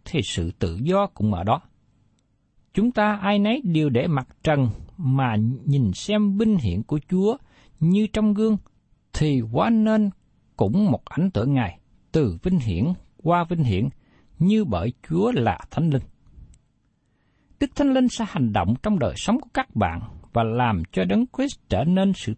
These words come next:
thật với các bạn. Ngài đang làm như thế cho biết bao nhiêu người trong thời của chúng ta. Khi các bạn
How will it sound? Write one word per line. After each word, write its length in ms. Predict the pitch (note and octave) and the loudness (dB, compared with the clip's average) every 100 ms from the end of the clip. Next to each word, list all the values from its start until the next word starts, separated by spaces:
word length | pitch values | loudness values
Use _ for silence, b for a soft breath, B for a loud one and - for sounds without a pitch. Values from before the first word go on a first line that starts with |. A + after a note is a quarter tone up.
| - | -8
thật 160 | - - - | -10 -12 -6
với 140 | C3+ - | -4 -4
các 200 | C4+ - | -8 -4
bạn. 180 | A2 - - _ _ b b b b b | -4 -6 -20 _ _ b b b b b
Ngài 220 | D3+ E3 E3 | 0 0 2
đang 220 | A#3 A3 | 0 2
làm 160 | A#2+ | 2
như 140 | B2+ F#3+ | 0 -2
thế 340 | - G#3 D4+ - | -2 -2 -2 -4
cho 100 | G#3 G#3 - | -8 -6 -4
biết 200 | D4+ F#3 | -4 -2
bao 200 | G3+ G#3 | 0 2
nhiêu 240 | G#3 G3 | 2 2
người 420 | D3+ C#3+ B2+ D#2+ - | 0 0 0 -4 -4
trong 140 | - - | -4 -2
thời 300 | - A2 C2 | -2 -4 -4
của 140 | G2 - | -8 -4
chúng 160 | D3+ | -2
ta. 100 | - - - _ _ _ _ _ _ _ _ _ _ _ - | -2 -6 -10 _ _ _ _ _ _ _ _ _ _ _ -6
Khi 160 | B3+ | -4
các 220 | A#3+ D#4+ - | -4 -6 -4
bạn 360 | F#2+ D#2 F2+ | -4 -2 -6